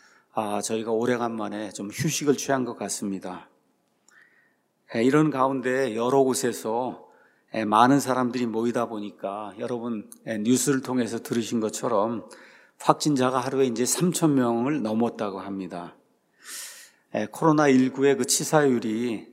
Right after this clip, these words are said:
예, 일반 독감의 치사율보다 더 낮다라고 하는 그런 사실도 저와 여러분이 알고 있어요. 그럼에도 불구하고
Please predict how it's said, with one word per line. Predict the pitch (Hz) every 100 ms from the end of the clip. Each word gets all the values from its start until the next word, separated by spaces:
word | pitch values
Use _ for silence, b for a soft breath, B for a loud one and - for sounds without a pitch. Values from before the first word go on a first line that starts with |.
| -
예, | 120 113
일반 | 107 117 123 127
독감의 | 117 113 135 123 120
치사율보다 | - 143 147 131 117 110 110
더 | 110
낮다라고 | 101 90 - - 107 107 113 127
하는 | 123
그런 | 123 120
사실도 | - 107 - 110 104 113 - B B B
저와 | - 110 117 117
여러분이 | 113 107 117
알고 | 101 107 107 110
있어요. | 101 - 120 98 92 95 - -
그럼에도 | 131 120 123 135
불구하고 | 127 123 127 110 104 127 226